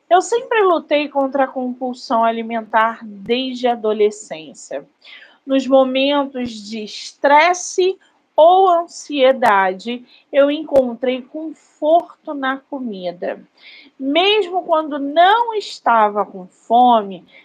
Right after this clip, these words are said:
sentia uma irresistível necessidade de comer grandes quantidades de alimentos ricos em açúcar e gordura. Esse comportamento afetou minha autoestima, meus relacionamentos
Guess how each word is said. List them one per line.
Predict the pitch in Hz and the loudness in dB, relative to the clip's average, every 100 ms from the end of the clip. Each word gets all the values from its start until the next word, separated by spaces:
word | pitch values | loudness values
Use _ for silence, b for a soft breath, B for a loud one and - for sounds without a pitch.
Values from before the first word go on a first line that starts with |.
| b _ | b _
sentia | - 277 269 302 285 | -2 -2 -4 -2 -2
uma | 285 277 | 0 -2
irresistível | 269 277 277 269 247 254 - 269 277 269 | -2 0 2 0 -2 -12 -12 -8 -4 -4
necessidade | 254 254 - 247 - 226 208 208 214 202 202 | -4 -8 -10 -14 -14 -4 2 2 0 -4 -10
de | 208 | -10
comer | - 269 269 247 247 285 - b b b | -6 -2 0 0 0 0 -2 b b b
grandes | 254 240 349 403 480 427 370 359 | -16 -4 2 2 2 -4 -8 -8
quantidades | - 349 320 320 254 214 196 190 196 | -8 -8 -8 -8 0 2 2 -4 -2
de | 233 | 0
alimentos | 233 226 226 269 359 381 359 - | 0 -4 -6 -2 -2 -4 -10 -6
ricos | 262 214 220 214 | -6 -4 -6 -4
em | 233 269 | -4 -4
açúcar | 285 - 320 302 - 330 311 320 _ _ _ _ - | -6 -10 -6 -6 -2 0 0 -2 _ _ _ _ -10
e | 311 | -8
gordura. | 247 277 277 277 208 190 170 175 - - _ b b _ | -4 -2 0 0 -2 0 0 -2 -6 -12 _ b b _
Esse | 214 226 240 | -2 -2 -4
comportamento | 240 226 220 233 - 254 269 269 294 311 B B B | -2 -2 2 0 2 0 2 2 0 -2 B B B
afetou | - 403 392 302 285 240 | 0 0 2 0 0 0
minha | 226 214 | 0 0
autoestima, | 190 190 190 185 - - - 294 277 269 254 247 233 | 2 0 -6 -14 -14 -14 -8 -4 0 0 0 0 -2
meus | 226 220 208 | -2 -4 -2
relacionamentos | 220 208 196 - 196 180 160 175 233 240 240 233 | -2 0 -2 -4 -8 -6 -6 -6 -4 -2 -4 -8